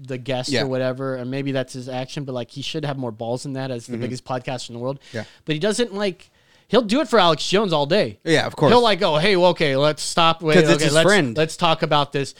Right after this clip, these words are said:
Speaker 1: But when he starts talking, uh, when, uh, Adler starts talking about homeless people, um, and I think he talked about how, uh, like, ten percent of the vets,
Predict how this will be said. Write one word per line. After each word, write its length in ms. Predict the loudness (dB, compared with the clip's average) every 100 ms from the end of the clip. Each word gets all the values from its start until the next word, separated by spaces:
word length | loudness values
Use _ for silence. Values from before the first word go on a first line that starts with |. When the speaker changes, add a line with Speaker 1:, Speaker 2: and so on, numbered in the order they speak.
| -16 -4
Speaker 1:
But 100 | -2
when 260 | -2 -2 -6
he 80 |
starts 320 | -4 -4 -6 -6
talking, 680 | -2 -2 -2 -4 -4 -6 -6
uh, 200 | -6 -4
when, 180 | -6 -8
uh, 120 | -6
Adler 260 | -4 -4 -6
starts 240 | -8 -10
talking 160 | -8 -6
about 160 | -6
homeless 320 | -6 -6 -8 -8
people, 480 | -12 -8 -8 -8 -10 _ _ _ _
um, 500 | -10 -6 -6 -6 -10 -16 _ _ -12
and 220 | -10 -8
I 40 | -8
think 240 | -8 -8
he 160 | -10 -8
talked 280 | -8 -8
about 220 | -6 -6 -4
how, 340 | -6 -6 -8
uh, 340 | -10 -10 -12 -14 _ -16
like, 160 | -16
ten 240 | -12 -12 -12
percent 400 | -12 -12 -10 -10
of 80 | -10
the 80 | -12
vets, 540 | -10 -10 -10 -16